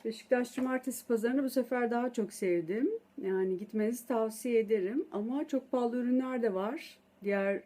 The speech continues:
gidenlerin de söylediği gibi yani beş yüz T L'ye böyle takımlar var. İki yüz liraya, üç yüz liraya yani bazı böyle yazlık pantolonlar yüz T L falan. Yani bence elliden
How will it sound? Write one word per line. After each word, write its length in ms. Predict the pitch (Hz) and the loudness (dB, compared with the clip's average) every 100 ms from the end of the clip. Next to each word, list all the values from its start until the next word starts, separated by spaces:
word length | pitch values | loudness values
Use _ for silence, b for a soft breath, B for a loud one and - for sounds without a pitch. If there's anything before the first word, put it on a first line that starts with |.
| _ - | _ -12
gidenlerin 520 | 196 190 202 202 202 196 | -6 0 2 4 2 2
de 60 | |
söylediği 540 | 180 208 196 180 202 165 | -2 -4 -4 -4 -6 -8
gibi 200 | 160 214 | -8 -2
yani 300 | 196 185 175 | 0 2 2
beş 240 | 202 202 | -2 -4
yüz 120 | - | -12
T 280 | - 196 190 | -4 -4 -2
L'ye 260 | 190 190 180 | -2 -4 -4
böyle 240 | 180 185 | -4 -6
takımlar 520 | 196 190 196 196 196 | -10 -8 -4 -2 -2
var. 440 | 175 170 185 233 - b b b b - | -4 -6 -8 -10 -16 b b b b -18
İki 240 | - 214 | -8 -4
yüz 360 | 190 170 - 180 | -2 -4 -6 -4
liraya, 320 | 175 180 175 | 0 0 0
üç 260 | 175 - | -4 -8
yüz 260 | 185 170 170 | -6 -6 -4
liraya 280 | 170 170 170 | -4 -4 -2
yani 440 | 175 170 175 175 - 165 | -2 -2 -2 -2 -6 -8
bazı 380 | 185 185 175 190 | -6 -6 -6 -4
böyle 200 | 196 190 | -4 -2
yazlık 400 | 190 185 208 - | -4 -6 -10 -6
pantolonlar 520 | 196 185 190 190 190 | -4 -2 -2 0 0
yüz 260 | 185 196 - | -2 -6 -8
T 260 | 190 175 | -4 -2
L 120 | 175 | -2
falan. 400 | 175 180 170 196 - b b b b | -4 -4 -4 -4 -8 b b b b
Yani 140 | 180 | -2
bence 260 | 214 220 226 | 0 0 0
elliden 580 | 214 226 220 247 254 | -2 -2 -2 -2 -4